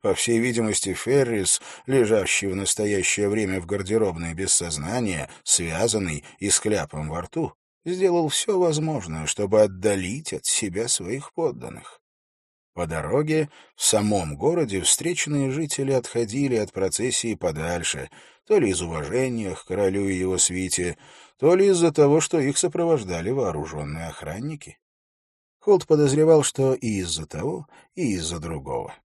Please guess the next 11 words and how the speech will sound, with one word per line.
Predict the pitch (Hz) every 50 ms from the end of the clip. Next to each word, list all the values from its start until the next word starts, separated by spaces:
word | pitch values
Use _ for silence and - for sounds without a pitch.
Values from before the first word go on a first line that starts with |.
| _ _ _ _ _ _ _ _ _ _ _ _ _ _ _ _ _ _
Холт | - - 175 175 156 - 147
и | 147
его | 143 139 131
сопровождающие | - 135 120 123 123 120 123 117 113 127 139 135 120 110 101 - - 110 98
свернули | 90 - - 92 107 110 113 120 120 107 98
на | 95 98 92
боковую | 87 90 - - 92 104 107 98 90 87 82
улицу, | 87 131 147 151 - - - - - - 67 - - - - - - -
заканчившуюся | - 98 104 95 - 95 87 80 - - 80 - - - 80 78 76 - 82 82
открытым | 78 - - 85 90 80 - 80 80 78
пространством, | - - 90 - - - - 104 87 71 - - - 73 71 78 78 -